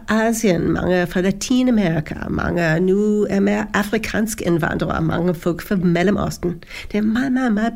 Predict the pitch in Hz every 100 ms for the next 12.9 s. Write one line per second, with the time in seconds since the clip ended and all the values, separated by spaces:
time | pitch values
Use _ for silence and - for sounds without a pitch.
0 | - 175 156 190 196 214 214 160 170 190
1 | - - - - - - - - 240 -
2 | - - - - - - 226 277 - -
3 | 330 339 - - 339 302 285 262 - -
4 | - - - - - - - 220 - 277
5 | 277 269 226 226 196 202 226 - - -
6 | - - - 180 202 190 190 185 185 196
7 | 175 175 175 220 208 175 156 - 147 156
8 | 196 196 196 156 - 147 - 156 - -
9 | - 185 165 180 - - - - - -
10 | - - - - - - - - - -
11 | - - - - - - - - - -
12 | 262 311 - 202 269 262 156 160